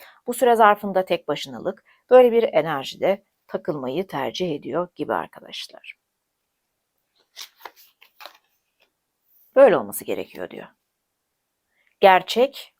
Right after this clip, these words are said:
bu, böyle de olması gerekiyor.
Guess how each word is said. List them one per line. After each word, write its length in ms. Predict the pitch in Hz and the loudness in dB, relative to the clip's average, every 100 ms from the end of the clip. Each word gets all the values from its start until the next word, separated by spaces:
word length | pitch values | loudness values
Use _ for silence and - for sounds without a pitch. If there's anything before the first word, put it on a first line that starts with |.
| _ | _
bu, 400 | 175 202 277 - _ _ _ _ _ _ | -4 2 2 2 _ _ _ _ _ _
böyle 320 | 233 233 175 147 | 6 6 6 2
de 80 | |
olması 380 | 170 165 143 - | 0 -2 -6 -6
gerekiyor. 500 | 156 123 110 - - | -4 -4 -6 -12 -16